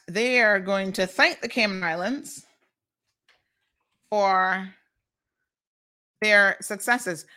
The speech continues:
which, by the way, before I get into this T C I story, let me please, um, send this message out there, 'cause I know a lot of you listen to the program and you can spread this wide and far. The family of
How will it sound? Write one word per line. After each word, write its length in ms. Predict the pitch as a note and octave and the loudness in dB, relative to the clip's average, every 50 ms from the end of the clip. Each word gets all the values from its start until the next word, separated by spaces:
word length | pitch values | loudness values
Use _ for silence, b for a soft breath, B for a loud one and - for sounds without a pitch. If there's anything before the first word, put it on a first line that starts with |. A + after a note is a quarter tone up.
| b b | b b
which, 240 | - A4+ A4+ - - | -2 -2 -2 2 4
by 160 | F4 E4+ E4+ | 4 4 4
the 80 | C#4 | 4
way, 340 | G#3 F3+ D#3 G#2+ - F#3+ - _ _ _ _ - | 0 -2 -4 -4 -8 -12 -16 _ _ _ _ -10
before 280 | A3+ A#3+ - - A4+ | -10 -10 -6 -4 -2
I 160 | B4+ C5+ C5+ A#4 | 0 0 0 -2
get 120 | G#4+ F#4 G3+ | -2 -2 -2
into 200 | G#3+ G#3+ - G3+ | -2 -4 -6 -8
this 160 | F#3 F#3+ F#3+ | -8 -8 -10
T 200 | - - F#3 F#3 | -10 -12 -12 -12
C 180 | - - E3+ | -10 -10 -8
I 120 | E3 D3 D3+ | -8 -8 -8
story, 520 | D#3 - - D3+ C3 A2 G#2 - - G3+ - _ _ _ _ _ _ _ _ _ _ _ _ _ _ _ - | -10 -10 -10 -10 -12 -12 -14 -16 -16 -18 -20 _ _ _ _ _ _ _ _ _ _ _ _ _ _ _ -6
let 240 | A3+ B3+ D4 C#4 | -2 -2 -2 -2
me 120 | - D4 D#4+ | -4 -6 -8
please, 680 | D#4 C#4+ - D#4 C#4+ C#4+ C#4 C#4 C4+ C4+ C4 A#3 - - - | -8 -8 -10 -6 -4 -2 -2 -2 -2 -4 -4 -8 -8 -6 -4
um, 440 | G#3 G3 G3 F#3+ F#3 F3 F3 - - | -2 -2 -2 -2 -4 -6 -6 -8 -8
send 260 | - - A#3 G#3+ G#3 | -6 -2 -2 -2 0
this 160 | G3 G3 F#3 G3 | 0 -2 -2 0
message 300 | F#3 F3 F3 - F3 E3 | -2 -2 -2 -4 -4 -4
out 160 | E3 C#3+ A2 | -4 -4 -4
there, 160 | C#3 C3 A#2 | -4 -6 -8
'cause 160 | - - - | -8 -8 -8
I 60 | F3+ | -6
know 160 | F#3+ G3+ F#3 F3 | -4 -2 -2 -2
a 0 | |
lot 340 | E3 E3 E3+ F3+ F#3 F#3+ | -2 0 0 2 2 2
of 100 | G3 F#3 | 0 0
you 120 | F3+ F3 F3 | -2 -4 -4
listen 240 | F3 E3+ - F3 E3 | -4 -6 -6 -8 -12
to 100 | - - | -12 -14
the 60 | D#3 | -14
program 480 | - - D#3+ D#3+ D#3 D#3+ D#3 D#3 D3+ | -8 -8 -6 -6 -6 -6 -8 -8 -8
and 100 | D3+ D3+ | -8 -10
you 80 | D3+ D3 | -12 -12
can 100 | D#3 D3+ | -12 -12
spread 280 | D3+ - - E3 D#3 D3 | -10 -6 -4 -4 -4 -4
this 260 | D#3 D3+ - - - _ _ - | -6 -8 -10 -12 -16 _ _ -8
wide 260 | D3 D3+ D#3 D#3 D3+ | -4 -2 -2 -2 -2
and 160 | D3 D3+ D3 | -6 -8 -8
far. 340 | - - - - - F3+ - B B B B B B B B B B B B B B B | -8 -8 -8 -10 -12 -14 -18 B B B B B B B B B B B B B B B
The 140 | - A3 A#3 | 0 0 0
family 720 | A3+ - C4+ C4 C4+ C#4+ C#4+ C#4+ D4 D4+ D4+ D#4 D#4 D4+ - | 2 6 6 8 8 8 6 2 0 -2 -2 -2 -4 -2 0
of 480 | - - G#3+ G#3+ G#3 G3+ G3+ F#3+ F#3+ | 2 4 6 6 6 6 4 2 -2